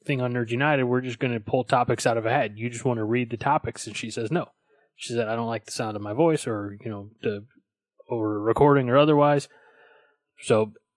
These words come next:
that, that is a losing battle I don't care to participate in. But Missus Coronation, I feel like, as the matriarch of us all,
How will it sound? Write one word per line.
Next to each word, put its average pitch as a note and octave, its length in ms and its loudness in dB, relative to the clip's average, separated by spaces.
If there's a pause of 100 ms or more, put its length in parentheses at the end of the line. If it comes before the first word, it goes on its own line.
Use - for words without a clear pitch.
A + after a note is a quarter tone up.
(420)
that, E3 260 0
that D#3+ 160 6
is C3+ 140 2
a B2 80 6
losing B2 340 0
battle A2 420 0
I A2+ 200 0
don't A2 160 -2 (160)
care A2+ 180 0
to G#2+ 300 -2 (340)
participate A2 560 0
in. G2+ 220 -8
But G#2+ 240 -2 (420)
Missus D#3 300 2
Coronation, E3+ 640 2
I D3+ 160 -2
feel D#3 260 4
like, D3 220 0
as C#3+ 180 2
the C3 80 0
matriarch D3 580 4
of B2+ 140 0
us B2 140 4
all, D3 340 6